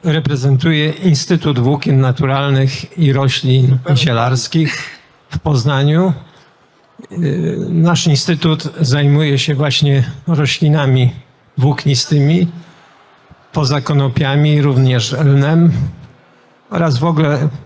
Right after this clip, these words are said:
wszystkimi roślinami, które pozwalają pozyskać włókno. Poza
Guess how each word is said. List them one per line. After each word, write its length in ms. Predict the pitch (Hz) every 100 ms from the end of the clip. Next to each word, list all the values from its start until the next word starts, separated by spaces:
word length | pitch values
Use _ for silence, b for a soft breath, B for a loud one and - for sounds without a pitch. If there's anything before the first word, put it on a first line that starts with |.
| - -
wszystkimi 560 | - 151 - 180 160
roślinami, 580 | 135 123 151 147 147 165
które 520 | 165 156 143 135 127 127 -
pozwalają 760 | - 135 120 123 127 135 131 131
pozyskać 760 | 127 131 131 131 - 120 120 - B B B 170
włókno. 520 | 139 - - 139 127 - - _ - - _ - _ _ _ _ _ _ _ _ _ _ B B B B B _
Poza 480 | 190 185 160 151